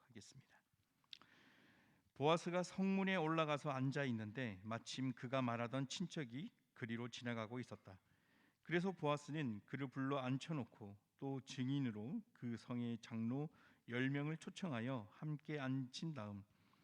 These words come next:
그 친척에게 말하였다. 지금 모압 땅에서 돌아온 나오미가 우리 친척 엘리멜렉의 소유지를 팔려고 한다. 아무래도 내가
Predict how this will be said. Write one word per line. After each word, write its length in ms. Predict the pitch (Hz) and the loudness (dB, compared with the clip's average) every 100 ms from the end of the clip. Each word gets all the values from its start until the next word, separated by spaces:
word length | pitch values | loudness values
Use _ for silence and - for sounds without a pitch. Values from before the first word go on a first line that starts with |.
| _ | _
그 200 | - 135 | -4 -4
친척에게 600 | - 165 160 156 135 131 | 0 -2 -2 -4 -6 -4
말하였다. 580 | 143 110 110 101 - 92 - _ _ _ _ _ _ _ _ | -2 -2 -4 -8 -14 -18 -20 _ _ _ _ _ _ _ _
지금 260 | - 165 180 151 | -4 -2 -2 0
모압 340 | 139 151 165 - | 2 2 2 -2
땅에서 360 | 165 160 160 | -2 0 -4
돌아온 600 | 147 139 135 131 123 139 120 | -4 -2 0 0 0 -2 -4
나오미가 640 | 107 123 117 107 120 95 95 _ - | -2 0 -2 -2 -6 -6 -14 _ -10
우리 220 | 113 113 | -8 -6
친척 460 | - 135 - 135 - - | -4 -2 -2 -6 -6 -12
엘리멜렉의 1400 | 135 139 151 156 170 180 - 151 135 135 139 131 131 143 | -4 -2 0 0 -2 -4 -12 -8 -4 -2 -2 -4 -6 -10
소유지를 640 | - 127 123 110 107 131 - - _ | -8 -6 -6 -8 -8 -8 -10 -14 _
팔려고 440 | - 147 127 123 135 | -8 -4 -2 -2 -6
한다. 240 | 98 - - _ _ _ _ _ _ _ - | -8 -14 -20 _ _ _ _ _ _ _ 0
아무래도 380 | 135 165 165 170 | 2 4 2 2
내가 420 | 139 131 135 | 2 2 0